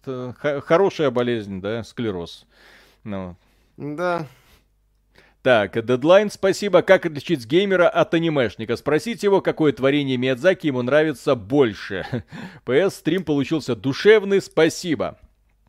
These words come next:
Speaker 2: Вам спасибо, что были с
Speaker 1: Мгм.
Speaker 2: нами.
Speaker 1: Так,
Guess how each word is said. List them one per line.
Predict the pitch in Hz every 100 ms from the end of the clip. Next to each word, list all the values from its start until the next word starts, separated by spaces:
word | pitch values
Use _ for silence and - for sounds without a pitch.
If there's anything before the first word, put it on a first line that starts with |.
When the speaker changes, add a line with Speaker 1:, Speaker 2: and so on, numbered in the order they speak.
| _ _
Speaker 2:
Вам | 131 135 196 202
спасибо, | - 156 151 202 185
что | 170 113 131
были | 127 147 147
с | 139 120
Speaker 1:
Мгм. | 127
Speaker 2:
нами. | 107 71 - _ _ _ _ _ _ _ _ _ _
Speaker 1:
Так, | 131 123 101 87